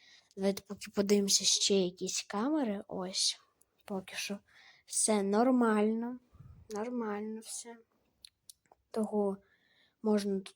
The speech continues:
походити, розслабитись уже. Давайте ще раз подивимося камери, хоча. Так, отут машини, машини, машини. Ну, все зрозуміло, все добре, напевно. Так, давайте магазин знайдемо.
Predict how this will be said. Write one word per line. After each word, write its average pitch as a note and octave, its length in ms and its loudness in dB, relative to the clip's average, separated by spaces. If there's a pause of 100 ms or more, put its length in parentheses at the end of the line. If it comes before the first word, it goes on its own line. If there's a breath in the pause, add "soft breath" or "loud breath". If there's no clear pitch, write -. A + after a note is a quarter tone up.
походити, A#3+ 580 0
розслабитись C4 800 -2
уже. A3 160 -6
Давайте G#3+ 320 -4
ще G3 240 -2
раз F#3+ 120 -6
подивимося G3 540 -4
камери, E4+ 400 6
хоча. G#3+ 440 -4 (1000)
Так, F3+ 260 2
отут - 260 -6
машини, C4+ 840 2
машини, A3+ 600 0
машини. G#3+ 540 -4
Ну, G#3 160 -2
все E4+ 260 0
зрозуміло, D#4+ 600 -2
все A3+ 220 -4
добре, F#3 320 -6
напевно. F3+ 680 0 (920 loud breath)
Так, F3+ 180 -2
давайте B3+ 280 2
магазин G#3+ 600 0
знайдемо. G3 500 -8